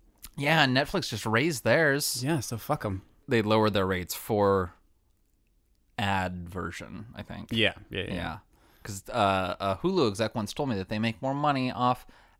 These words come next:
Speaker 1: ad subscriptions than Hulu Plus subscriptions.
Speaker 2: How do you, how, wait, how many Hulu ad execs do you know? <clears throat>
Speaker 1: Uh, I'm sorry.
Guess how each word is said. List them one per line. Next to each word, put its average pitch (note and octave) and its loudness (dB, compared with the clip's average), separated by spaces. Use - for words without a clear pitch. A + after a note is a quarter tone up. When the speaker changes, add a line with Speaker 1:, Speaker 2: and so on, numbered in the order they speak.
Speaker 1:
ad D3 2
subscriptions G2 -4
than G2+ -2
Hulu G#2+ 2
Plus A2+ 0
subscriptions. F2+ -8
Speaker 2:
How - 0
do G#3 0
you, G3 -2
how, E3 2
wait, E3+ 2
how G3 2
many C4 8
Hulu G#3 10
ad E3 8
execs D#3+ 2
do - -2
you D3 2
know? D#3 2
<clears throat> D#3 0
Speaker 1:
Uh, F3 10
I'm G#3 0
sorry. C3+ 6